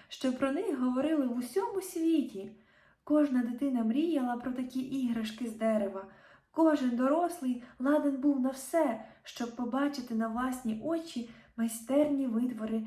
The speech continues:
щастелістів. Тож до лісів приїжджали купці з усього світу. Знання про народ і його майстрів поширилося так далеко,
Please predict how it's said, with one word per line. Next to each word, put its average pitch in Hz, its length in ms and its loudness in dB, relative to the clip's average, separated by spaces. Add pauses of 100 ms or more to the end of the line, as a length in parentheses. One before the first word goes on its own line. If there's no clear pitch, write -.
(160)
щастелістів. 208 1040 -6 (840)
Тож 214 200 -2
до 214 120 -4
лісів 226 560 0
приїжджали 202 640 -2
купці 214 480 -4
з 240 40 -2
усього 311 540 0
світу. 196 640 -8 (640)
Знання 220 560 4
про 269 200 -4
народ 226 520 -2
і 214 80 -6
його 208 300 -4
майстрів 247 600 -4 (500)
поширилося 233 720 0
так 254 340 -2
далеко, 220 720 -2